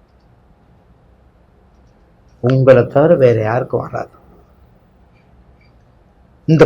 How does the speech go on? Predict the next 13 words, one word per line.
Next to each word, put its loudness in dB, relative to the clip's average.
ப்ரிடிக்ஷன்லாம் 6
மிதுன 4
ராசிக்கு 2
தவிர 4
வேற 4
எங்கேயும் -6
வராது. -6
கட்டி 0
போட்டாலும் -2
வராது. -8
கொஞ்சம் -8
சுயநலத்தோட -6
இருப்பீங்க. -16